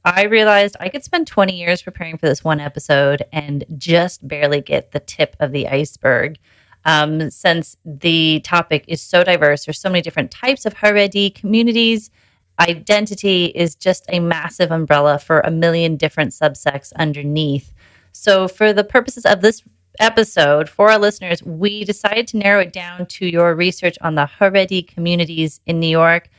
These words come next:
London, and Israel, which I'm now realizing is still very large. <laughs> So we will do our absolute best to break down a very complicated topic into teeny tiny, more digestible pieces. And,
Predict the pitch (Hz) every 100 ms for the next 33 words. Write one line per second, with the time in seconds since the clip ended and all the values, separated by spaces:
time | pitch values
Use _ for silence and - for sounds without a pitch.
0 | _ _ _ 175 175 170 165 160 156 -
1 | 185 170 175 170 160 156 170 165 160 160
2 | 170 165 160 156 170 175 - 480 480 640
3 | 571 508 190 165 180 220 - - - -
4 | _ _ - - 392 403 254 233 302 381
5 | 392 311 294 262 - - 311 381 403 -
6 | 370 311 254 208 190 208 - - 247 214
7 | 208 - - - _ _ _ _ _ 247
8 | 262 311 - 240 226 196 185 175 - -
9 | 170 170 240 - 269 330 - 233 202 233
10 | 269 _ _ _ _ 190 190 196 202 247
11 | 254 269 233 208 202 196 180 190 196 196
12 | - _ 156 180 180 - 170 175 220 214
13 | 233 - - 208 160 - 156 185 - -
14 | _ _ _ _ 190 175 170 170 170